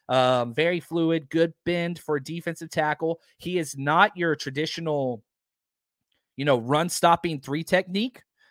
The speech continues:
Uh, he's a B gap player, so he plays outside the guard, two hundred fifty-two snaps last year. Um, super high motor, violent, not the anchor guy that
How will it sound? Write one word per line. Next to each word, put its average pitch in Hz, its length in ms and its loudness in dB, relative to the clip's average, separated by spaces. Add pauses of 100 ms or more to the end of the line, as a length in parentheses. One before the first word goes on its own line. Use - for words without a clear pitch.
Uh, 127 220 4
he's 139 260 -4
a 135 80 4
B 196 300 -2
gap 202 340 4
player, 147 400 4
so 131 180 -4
he 117 60 -4
plays 147 260 -2
outside 160 340 0
the 190 60 -2
guard, 131 280 0
two 143 100 -6
hundred 139 160 -4
fifty-two 143 400 -10
snaps 135 340 -8
last 107 300 -6
year. 104 260 -8 (460)
Um, 127 340 2 (220)
super 208 440 0
high 190 200 6
motor, 165 340 4
violent, 143 720 0 (160)
not 156 340 2
the - 160 -6
anchor 156 340 -6
guy 139 340 2
that 127 260 -4